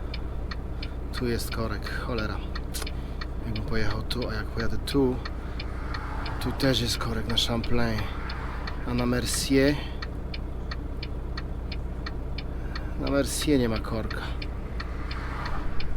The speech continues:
Chyba polecimy tak na bazę.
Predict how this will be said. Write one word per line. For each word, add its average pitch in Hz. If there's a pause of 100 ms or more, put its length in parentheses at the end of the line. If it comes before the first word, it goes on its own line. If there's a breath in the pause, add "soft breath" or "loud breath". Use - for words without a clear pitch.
(1200)
Chyba 127
polecimy 120
tak -
na 113
bazę. 104